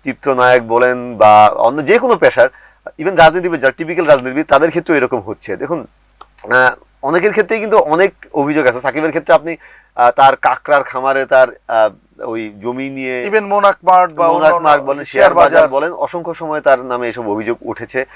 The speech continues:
Speaker 1: আহ, সেগুলো খতিয়ে দেখলে হয়তো কিছু পাওয়া যেতে পারে এবং সেগুলো নিয়ে যদি মামলা হতো, হয়তো এত প্রশ্ন উঠতো না। কিন্তু তাকে যে মামলাটা দেওয়া হয়েছে, এটা নিয়ে
Speaker 2: তখন,
Speaker 1: আসলে
Speaker 2: তখন, তখন উনি কিন্তু বাংলাদেশে ছিলেন না,
Speaker 1: হ্যাঁ,
Speaker 2: ছিলেন
Speaker 1: মানে,
Speaker 2: উনি
Speaker 1: আন্দোলন শুরুর আগে থেকেই আসলে তিনি বাংলাদেশে নেই, লম্বা সময় ধরেই নেই। এবং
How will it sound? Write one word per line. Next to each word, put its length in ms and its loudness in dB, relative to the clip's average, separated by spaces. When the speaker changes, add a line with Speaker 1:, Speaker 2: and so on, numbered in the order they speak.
Speaker 1:
আহ, 160 0
সেগুলো 340 0
খতিয়ে 260 0
দেখলে 220 2
হয়তো 180 4
কিছু 160 -4
পাওয়া 200 6
যেতে 160 -2
পারে 160 4
এবং 80 0
সেগুলো 300 -2
নিয়ে 220 -2
যদি 140 -8
মামলা 300 2
হতো, 200 -4
হয়তো 240 -2
এত 240 -4
প্রশ্ন 380 -10
উঠতো 240 -14
না। 80 -14
কিন্তু 440 -16
তাকে 260 0
যে 120 0
মামলাটা 380 2
দেওয়া 220 4
হয়েছে, 300 0
এটা 120 -2
নিয়ে 140 6
Speaker 2:
তখন, 100 4
Speaker 1:
আসলে 120 -6
Speaker 2:
তখন, 220 2
তখন 240 2
উনি 140 0
কিন্তু 220 -4
বাংলাদেশে 460 0
ছিলেন 340 0
না, 140 2
Speaker 1:
হ্যাঁ, 180 2
Speaker 2:
ছিলেন 160 4
Speaker 1:
মানে, 140 2
Speaker 2:
উনি 100 4
Speaker 1:
আন্দোলন 280 0
শুরুর 220 -2
আগে 240 6
থেকেই 300 -2
আসলে 180 -4
তিনি 240 -8
বাংলাদেশে 360 -2
নেই, 120 -6
লম্বা 260 0
সময় 260 -8
ধরেই 200 -6
নেই। 160 -8
এবং 220 -8